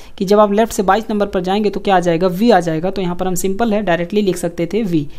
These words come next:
हम बिना गिनती किए भी कर सकते थे। तो आइए क्वेश्चन नंबर हमारा तीसरा है, चार सम है और आठ विषम है का सत्य मान क्या होगा? तो सत्य मान यही है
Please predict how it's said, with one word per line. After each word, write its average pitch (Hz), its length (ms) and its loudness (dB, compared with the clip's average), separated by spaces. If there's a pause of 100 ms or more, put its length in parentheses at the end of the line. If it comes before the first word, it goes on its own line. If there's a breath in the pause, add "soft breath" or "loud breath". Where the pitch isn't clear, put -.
हम 214 120 0
बिना 202 220 4
गिनती 180 300 0
किए 165 220 -2
भी 233 220 0 (200 loud breath)
कर 165 80 0
सकते 143 420 -6
थे। 147 40 -12 (600 loud breath)
तो 233 180 2
आइए 294 180 6
क्वेश्चन 269 300 2
नंबर 262 200 4
हमारा 233 200 4
तीसरा 240 360 2
है, 247 160 0 (1160 soft breath)
चार 262 280 6
सम 294 280 4
है 233 160 2
और 233 300 2
आठ 233 240 2
विषम 208 340 2
है 170 200 -2 (260 soft breath)
का 247 80 4
सत्य 269 380 2
मान 208 220 4
क्या 196 160 2
होगा? 147 340 -4 (200)
तो 208 60 0
सत्य 277 320 0
मान 269 160 2
यही 262 260 4
है 254 180 4